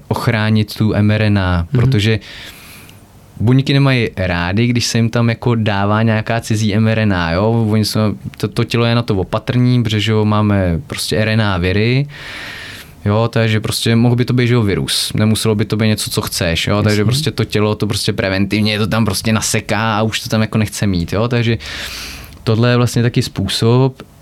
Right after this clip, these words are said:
Speaker 1: jak vlastně tu informaci o tom očkování tam jako ochránit, aby se ti tam skutečně jako vytvořila.
Speaker 2: Mhm.
Speaker 1: Jo, a tady vlastně z tohohle, to je vlastně jenom, eh, to je vlastně snímek a ty soft částice,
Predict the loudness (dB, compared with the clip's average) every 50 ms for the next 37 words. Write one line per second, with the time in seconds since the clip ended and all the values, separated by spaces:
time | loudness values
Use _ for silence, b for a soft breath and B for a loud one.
0 | -20 -10 -4 -2 0 0 0 0 0 0 0 0 0 0 0 0 2 2 0 0
1 | -2 0 2 2 0 0 0 0 0 2 2 2 0 0 -2 -4 -4 -2 0 0
2 | 0 0 -2 -4 -6 -10 -16 -20 -20 -20 -20 -12 -10 -8 -4 -2 -2 -2 -2 -4
3 | -6 -4 -2 0 0 0 0 0 0 0 0 0 -2 -4 -2 -2 -2 0 0 0
4 | 0 -2 -2 -2 -2 -2 -2 -4 -4 -2 0 0 0 -2 -2 -4 -4 -2 -2 -2
5 | -2 -2 -2 -2 -4 -2 -4 -2 -2 0 2 2 0 0 -2 -6 B B B 2
6 | 2 2 2 0 B B B -2 0 2 2 2 2 0 0 2 2 2 2 2
7 | 2 0 0 2 2 2 4 4 2 0 -2 -6 -10 -12 -10 -10 -12 -14 -14 -14
8 | -14 -10 -8 -4 -2 0 2 2 2 2 2 2 4 4 4 4 2 0 -2 -2
9 | -2 0 0 2 2 0 0 -2 -2 -4 -6 -6 -4 -2 -2 0 0 0 0 0
10 | -2 -2 -2 -2 0 2 2 4 2 2 2 0 -2 -2 -2 -2 -2 -4 -4 -4
11 | -4 -2 -2 -4 -4 -6 -8 -8 -6 -4 -2 -2 -4 -2 -2 -4 -4 -2 -2 0
12 | 0 2 2 2 2 0